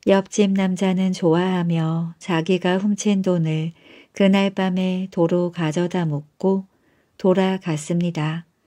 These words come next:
몰래 숨어서 지키고 있던 소경은 얼른 가서 잃어버렸던 돈 백 냥을 꺼내왔지요. 돈 백 냥을 더 훔치려고 하던 옆집 남자는 훔쳤던 돈마저 잃어버리게 되었답니다.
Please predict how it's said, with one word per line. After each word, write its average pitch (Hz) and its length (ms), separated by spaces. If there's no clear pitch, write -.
몰래 196 420
숨어서 196 640
지키고 185 580
있던 175 400
소경은 180 640
얼른 190 400
가서 180 640
잃어버렸던 196 920
돈 180 240
백 165 160
냥을 165 560
꺼내왔지요. 208 920
돈 202 240
백 190 180
냥을 190 400
더 170 200
훔치려고 202 680
하던 180 360
옆집 170 420
남자는 175 640
훔쳤던 220 680
돈마저 170 800
잃어버리게 196 760
되었답니다. 165 960